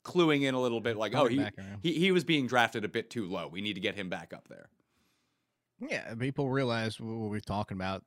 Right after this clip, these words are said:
Speaker 2: We, as in the people who have been on his bandwagon, we talked about it on your show for the top one fifty. As in, look at Zeke's games at the beginning of the season before Dak went down. He was number three for running backs, uh, number two in some leagues. The, the,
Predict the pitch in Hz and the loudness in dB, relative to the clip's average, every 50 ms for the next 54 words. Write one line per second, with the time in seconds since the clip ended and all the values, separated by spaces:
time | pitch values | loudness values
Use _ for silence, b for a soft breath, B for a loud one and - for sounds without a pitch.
0 | - - 127 123 135 131 123 113 110 101 104 110 110 107 101 98 95 113 101 - | -12 -8 -4 0 2 2 2 2 0 0 -2 -2 -2 -2 -4 -4 -6 -6 -4 -2
1 | 131 - - 110 113 110 117 117 104 - 123 123 113 101 107 110 110 110 107 98 | -4 -2 -2 -6 -4 -4 -2 -4 -4 -4 -4 -4 -2 -2 -2 -2 -2 -2 -4 -4
2 | - 104 107 107 104 101 104 101 101 104 95 104 104 101 95 92 95 104 113 117 | -4 -2 -2 -2 0 0 0 0 0 0 0 -2 -2 -2 -4 -6 -4 -2 -2 -2
3 | 113 - 113 113 - - 104 107 101 98 107 110 110 107 101 92 - - 107 107 | 0 0 -2 -2 -2 -2 -2 -2 0 0 0 0 0 0 -2 -4 -6 -6 -8 -8
4 | 98 - 98 98 - - 104 104 - 107 101 92 - 107 107 104 - 107 98 98 | -8 -8 -10 -10 -6 -4 -4 -4 -4 -6 -10 -8 -6 -6 -6 -6 -4 -6 -8 -8
5 | b b b b b b b b - 120 127 113 131 131 123 120 113 107 _ - | b b b b b b b b 0 0 0 2 2 2 2 2 0 -2 _ -6
6 | 110 120 139 139 - 151 123 101 107 131 143 131 - - - 123 123 117 120 117 | -2 0 0 2 2 0 -2 0 0 -2 -2 -2 -4 -6 -4 -2 -2 0 -2 -2
7 | 107 107 92 104 110 110 117 117 117 113 - - 113 110 104 107 107 107 - - | -4 -6 -6 -6 -4 -4 -4 -4 -4 -6 -6 -6 -6 -6 -4 -4 -4 -6 -4 -4
8 | 113 104 87 98 101 104 104 - 110 101 - - 104 101 104 104 101 104 117 113 | -4 -4 -2 -2 -2 -2 -2 -2 -6 -6 -6 -6 -6 -4 -4 -4 -4 -4 -4 -4
9 | 110 98 107 113 120 123 113 117 - - - - - - 110 110 98 90 85 - | -4 -4 -4 -4 -4 -2 -4 -6 -6 -8 -18 -20 -12 -8 -8 -8 -8 -10 -12 -16
10 | _ _ _ - 123 104 90 107 104 101 90 92 98 90 92 - - - - - | _ _ _ -6 -6 -4 -2 -4 -4 -4 -2 -4 -4 -4 -6 -8 -10 -12 -14 -12
11 | - 101 104 104 113 123 131 127 120 - - 123 123 110 101 95 - 98 98 101 | -8 -6 -4 -2 -2 -2 -2 -2 -2 -2 -2 -2 -2 -2 -4 -6 -6 -6 -6 -6
12 | 98 104 104 95 87 - B B B B B B B B B B - - 143 131 | -4 -6 -6 -6 -8 -10 B B B B B B B B B B 0 2 2 2
13 | 117 160 165 | 4 0 -2